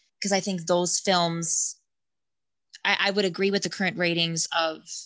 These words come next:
Phantom Menace and Attack of the Clones of being P G, but it'd be interesting to me to see if, you know, the original Star Wars trilogy was made today,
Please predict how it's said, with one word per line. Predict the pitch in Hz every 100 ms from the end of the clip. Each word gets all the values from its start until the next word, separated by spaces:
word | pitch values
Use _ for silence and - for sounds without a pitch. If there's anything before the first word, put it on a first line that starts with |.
| - _ _ _ -
Phantom | 190 170
Menace | 165 165 -
and | 160
Attack | 160 165 -
of |
the | 156
Clones | - 151 170 202 -
of | 175
being | 175 165 165
P | - 170
G, | 170 180 240 _ _ - 165
but | 165
it'd | - 165
be | 160
interesting | 196 190 - 175
to | - 175
me | 175
to | 165
see | - 165 156 -
if, | 147 - - _ _ _ _
you | 190
know, | 165
the | 156 165
original | 165 165 165
Star | 160
Wars | 156 160
trilogy | - 156 156
was | 156
made | 156 143
today, | - 165 151 -